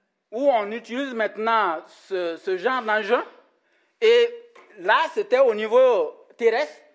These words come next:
Ça, c'est au niveau terrestre. Et à un moment donné, on a trouvé que non, ça, ça ne suffit plus. Il faut passer, il faut aussi contrôler l'air. D'où l'invention des, des avions et l'usage des avions et hélicoptères,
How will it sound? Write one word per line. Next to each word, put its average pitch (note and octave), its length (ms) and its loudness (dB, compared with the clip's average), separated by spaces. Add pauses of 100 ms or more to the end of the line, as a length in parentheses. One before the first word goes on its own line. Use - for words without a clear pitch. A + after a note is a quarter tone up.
(120)
Ça, D4+ 160 -4
c'est C4 60 -6
au G#3+ 100 2
niveau A3+ 260 -4
terrestre. C4 320 0
Et - 20 -2
à A#3+ 400 4
un - 20 -2
moment C#4+ 340 0
donné, B3+ 240 0
on A#3 200 2
a F#3+ 100 2
trouvé A#3+ 280 -6
que C#4 120 0
non, C4+ 300 -2 (260)
ça, C4+ 240 -2
ça G#3+ 160 2
ne G3 80 -6
suffit A3+ 380 -6
plus. D4 300 -10
Il G#3+ 140 -10
faut B3+ 200 -2
passer, A#3+ 440 0 (300)
il C4 140 -4
faut D#4 100 2
aussi C#4+ 220 2
contrôler C#4+ 420 2
l'air. D#4+ 320 2 (2250)
D'où F#3 320 -8
l'invention A#3+ 800 -2
des, F#3+ 260 0
des D#3+ 200 -4
avions G#3+ 460 0
et G#3+ 160 2
l'usage A3 440 -2
des G#3 200 -2
avions G#3 300 2
et A3+ 180 2
hélicoptères, A3 680 -2